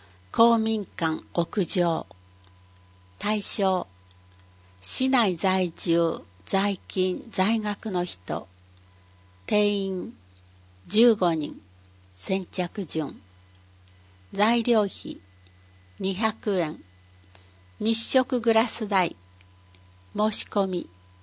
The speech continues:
十二月五日木曜日から。電話、ファックス、窓口で受付。雨天決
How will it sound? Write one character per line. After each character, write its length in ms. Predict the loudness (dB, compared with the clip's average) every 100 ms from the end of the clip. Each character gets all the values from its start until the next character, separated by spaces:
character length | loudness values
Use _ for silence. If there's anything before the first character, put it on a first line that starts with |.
| -20 -20 -20 -20 -20 -20 -20 -20 -20 _ _ _ -2
十 260 | 6 6 6
二 160 | 4
月 380 | 0 -2 0 0
五 280 | 0 -4 -4
日 260 | 2 2 2
木 320 | 2 2 4 6
曜 180 | 6
日 160 | 4 0
か 220 | -6 -8
ら。 180 | -8 -12 -16 -20 -20 _ _ _
電 300 | 2 4 4
話、 260 | 4 4 2 -4 -20 -20 -12 -2
フ 80 |
ァ 60 | -2
ッ 40 | -2 -4
ク 140 | -2
ス、 360 | -2 -4 -6 -6 -14 -20 -20 -4
窓 360 | 0 4 4 4
口 320 | 0 -2 2
で 180 | 2 2
受 300 | 0 -2 -4
付。 500 | -6 -4 0 0 -4 -20 -20 -20 -20 _ -4
雨 100 | -2
天 300 | 4 4 2
決 280 | -2 -4 -4